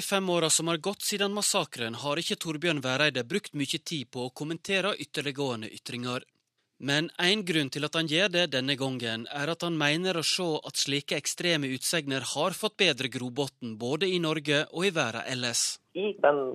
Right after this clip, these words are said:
Speaker 2: hverdagen som vi nå våkner opp til, der vi har retorikk, løsninger og handlinger som bygger på hat og på vold, enten vi snakker om Trump eller folk som sitter i kjellerne sine og hater,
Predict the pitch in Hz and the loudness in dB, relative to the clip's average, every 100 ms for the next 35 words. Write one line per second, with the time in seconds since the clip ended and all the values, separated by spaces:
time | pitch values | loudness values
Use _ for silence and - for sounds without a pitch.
0 | - 135 135 151 139 123 131 131 139 135 | 8 10 12 10 6 2 4 6 6 6
1 | 123 123 139 139 - 120 120 - 127 127 | 4 6 6 4 8 8 8 8 12 12
2 | 120 139 135 131 123 - _ - 151 - | 12 12 12 12 12 8 _ 6 8 12
3 | 165 170 - _ - - 139 151 147 151 | 10 10 -4 _ -20 -6 10 12 12 10
4 | 156 143 131 123 127 127 123 107 - 143 | 10 12 12 12 12 12 10 8 8 6
5 | 143 143 156 127 127 - 135 127 117 - | 6 10 12 12 8 8 6 6 -4 -2
6 | - 127 127 - 131 123 117 117 - - | 2 4 4 6 6 8 8 8 6 8
7 | 143 - - 117 - 120 143 131 117 - | 8 8 0 0 2 10 10 10 4 -12
8 | - _ _ _ _ - 127 - 131 131 | -20 _ _ _ _ 2 2 2 0 4
9 | 123 - 131 123 - 156 139 - - 127 | 4 6 2 2 4 6 6 4 4 4
10 | 127 120 117 117 117 - _ - 156 - | 6 4 6 6 2 -2 _ 2 2 2
11 | - 131 143 143 127 123 131 139 143 127 | -4 0 0 4 2 6 8 8 8 6
12 | 123 123 131 127 123 123 - 170 | 2 2 6 8 8 6 6 2